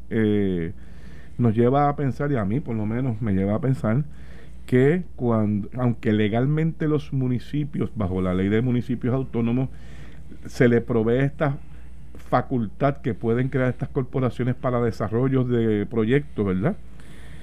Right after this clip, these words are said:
Y en este caso que la asignación, los, de casi, casi de los nueve millones, creo que ocho punto cinco o cuatro millones, eran de asignaciones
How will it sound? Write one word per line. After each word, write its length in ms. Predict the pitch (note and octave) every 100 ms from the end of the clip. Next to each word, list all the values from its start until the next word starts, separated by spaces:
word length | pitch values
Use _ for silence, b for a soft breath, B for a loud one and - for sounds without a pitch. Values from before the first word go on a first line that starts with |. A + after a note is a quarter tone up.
| B B -
Y 240 | B2 A#2+
en 80 | A#2
este 260 | B2 E3+ D3
caso 400 | C#3+ D3 G3 F#3
que 120 | D3+
la 120 | B2+
asignación, 840 | G#2+ B2+ A#2 A2+ - - A#2 D3
los, 120 | E3+ - - -
de 220 | C#3 A2+ -
casi, 420 | C#3+ D3+ - D#3
casi 360 | F3 D#3 C#3+ C3+
de 140 | A#2
los 100 | A2+
nueve 220 | B2 C#3
millones, 360 | D#3 C#3 D#3 D3 -
creo 160 | C3 C#3
que 80 |
ocho 340 | C#3+ C#3 D#3+ D3+
punto 340 | D#3 D#3+ D3+
cinco 460 | - E3+ F#3 - D3
o 140 | A#2+
cuatro 300 | A2+ D3+ D3+
millones, 420 | E3+ E3+ C#3+ D3 F#3 B B B B B
eran 320 | B2+ E3 F#3+
de 80 | F3+
asignaciones 880 | D3+ D3+ B2+ A2 - C3 D3+ F#3